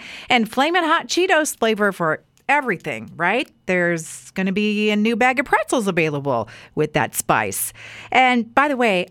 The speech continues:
I have an idea for a new flavor of potato chip. Maybe the brand should be called this, Stress. And I want them to be super salty, but also maybe there should be some other flavors, right?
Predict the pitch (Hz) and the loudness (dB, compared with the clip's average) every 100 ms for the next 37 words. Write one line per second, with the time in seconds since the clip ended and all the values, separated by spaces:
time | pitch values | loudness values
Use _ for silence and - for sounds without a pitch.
0 | - 240 285 339 294 220 170 151 160 175 | -2 0 2 0 2 0 -2 -2 0 0
1 | - 165 156 156 170 214 226 - 175 180 | 0 -2 0 0 2 2 0 -2 0 2
2 | 180 180 - 165 156 170 - 170 156 139 | 0 0 0 0 0 -4 -2 -2 -2 0
3 | - 120 101 190 285 453 427 415 240 196 | -2 -2 -2 0 4 4 4 2 2 -2
4 | 151 180 196 226 247 202 135 113 - - | -2 -2 2 2 2 0 -2 -6 -12 -12
5 | - 208 165 - - 202 202 156 131 95 | -2 0 0 -2 2 2 2 0 -2 -2
6 | - - _ - - 208 185 - - - | -8 -10 _ -4 0 2 2 0 -4 -6
7 | - _ - - - 240 226 277 311 339 | -10 _ -16 -4 2 4 4 2 2 0
8 | 233 175 147 - 285 311 254 - 208 196 | 0 -2 -4 -2 -2 0 -2 0 2 2
9 | 208 165 139 - 254 381 494 494 427 392 | 0 -4 -6 -2 2 2 2 0 2 0
10 | 370 349 - 381 359 349 320 359 - - | 0 0 0 -2 0 -2 -2 -2 -4 -4
11 | 165 147 135 135 156 202 370 | -4 -2 -6 -2 -2 0 -2